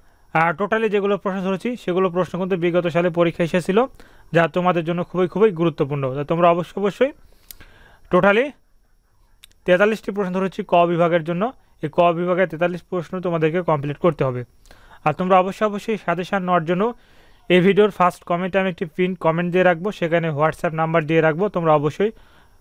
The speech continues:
আমার সাথে যোগাযোগ করে অল্প পারিশ্রমিকের বিনিময়ে তোমরা কিন্তু এই সাজেশনটি নিতে পারো।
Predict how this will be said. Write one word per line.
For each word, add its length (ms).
আমার 160
সাথে 180
যোগাযোগ 380
করে 200
অল্প 340
পারিশ্রমিকের 580
বিনিময়ে 300
তোমরা 220
কিন্তু 200
এই 100
সাজেশনটি 500
নিতে 160
পারো। 200